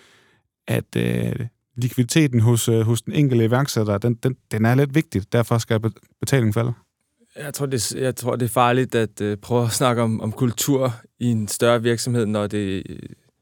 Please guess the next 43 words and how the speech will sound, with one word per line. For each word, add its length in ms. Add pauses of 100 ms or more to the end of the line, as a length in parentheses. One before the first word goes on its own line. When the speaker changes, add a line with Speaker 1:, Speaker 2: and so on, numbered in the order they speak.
(120)
Speaker 2:
når 80
det 100
handler 240
om 120
betaling 280
af 60
fakturer, 360
så 120
er 40
det 160
en, 220
en 160
regnskabsafdelings, 880 (140)
øh, 500
opgave. 420 (1200)
Og, 280
øh, 480 (760)
så 100
det 100
vil 100
sige, 180
det 160
der 60
med, 120
at, 360
altså, 240 (360)
man 140
ville 180
rigtig 180
gerne 200
have, 200 (140)
have 200
talt 220
med 80
hovedet, 260
men 120
man 160
kom 140
til 120
at 60
snakke 200
med 80
røven. 320